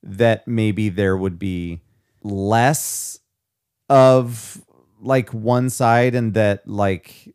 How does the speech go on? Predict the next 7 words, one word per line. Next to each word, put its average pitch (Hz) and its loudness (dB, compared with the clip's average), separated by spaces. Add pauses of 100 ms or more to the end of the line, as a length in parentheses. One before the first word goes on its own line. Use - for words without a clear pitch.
(100)
the, 92 -4 (120)
and 101 -10
I, 95 -8 (100)
anybody 110 2
that's 95 -4
conservative 104 -2
would 87 -6